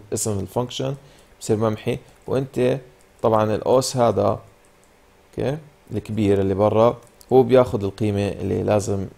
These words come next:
يزيدها على الفانكشن اللي هون، أوكي؟ حتى ليكمل، آه، الشغل. طيب؟ هلا أنا عم حاول قدر الإمكان أشرحها، بس هي مش سهلة، أوكي؟ مش سهل شرحها، مش سهل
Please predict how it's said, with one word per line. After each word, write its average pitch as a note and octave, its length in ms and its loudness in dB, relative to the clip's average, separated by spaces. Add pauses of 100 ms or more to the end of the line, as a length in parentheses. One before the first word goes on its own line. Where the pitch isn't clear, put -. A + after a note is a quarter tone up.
(160)
يزيدها A2 640 2 (320)
على B2+ 460 2
الفانكشن A2+ 460 -4
اللي G2+ 280 0
هون، A2 380 0 (520)
أوكي؟ D3 200 -2 (280)
حتى A2 340 2
ليكمل، G#2 540 -2 (160)
آه، - 640 -6 (1300)
الشغل. G2+ 340 -4 (440)
طيب؟ C3+ 260 0 (800)
هلا F#2+ 140 0
أنا A#2 140 0
عم A#2+ 80 -2
حاول D3 220 0
قدر C#3 200 0
الإمكان A#2+ 340 0
أشرحها، B2+ 360 -6
بس A2+ 160 -6
هي B2 40 -2
مش - 140 -10
سهلة، G#2 260 -4 (300)
أوكي؟ A#2+ 280 -4
مش A#2+ 80 -8
سهل A2+ 380 -4
شرحها، G#2 380 -6
مش - 480 -10
سهل A2+ 400 0